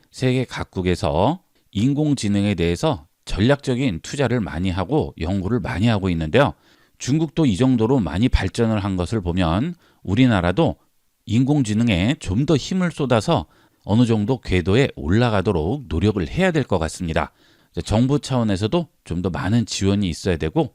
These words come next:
학계에서도 연구가 많이 이루어져야 되겠죠. 앞으로의 미래에서 뒤처지지 않으려면 국가적으로 인공지능에 많은 투자를 해서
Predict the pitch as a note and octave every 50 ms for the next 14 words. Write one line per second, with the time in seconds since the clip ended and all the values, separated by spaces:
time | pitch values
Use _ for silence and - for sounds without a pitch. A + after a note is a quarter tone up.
0 | _ _ _ - - F3 D#3 - F3 E3+ D#3 C#3+ - D3+ B2 G2 D2 E2 A2 D3+
1 | C3+ - D#2+ F2 F2 E2+ F#2 G#2+ G#2 E2+ D2 D2+ F2+ A#2 A2+ D#2+ D2+ F2 E2+ C3
2 | C3 A2 A2 G#2+ F#2+ D#2 F2 D#2+ D#2+ D2+ - E2+ D#2 D2+ E2+ G#2+ D#3+ F#3+ - _
3 | _ _ _ _ _ _ _ _ _ _ - - F#2 - - - A#2+ B2 C3 A2+
4 | D#2+ D2+ F2+ F#2+ G2 G2 F#2+ F#2+ F#2 - C#3+ D3 - - _ _ _ _ - -
5 | G2 - - A#2 G2 E2+ F2 F#2 G#2 D#2 C#2 D2+ E2+ D#2+ F2 F2+ F2+ D#2+ D#2 F2
6 | A2+ D#3+ F#3 - _ _ _ _ _ _ _ _ - G2+ - - A2+ G2+ F#2+ F2+
7 | E2+ G2+ C#3 D#3+ B2+ - _ - F#2+ F#2+ F#2+ F#2+ F#2+ F#2 E2 E2+ D#2+ E2 F2 G#2+
8 | G#2 D#2 D#2+ D#2 F2 A#2 B2+ G#2 - - - - G2 F2+ E2 E2+ D2+ F#2+ G2+ F2+
9 | - E2 C#2+ D#2 G2+ C#3+ F3+ -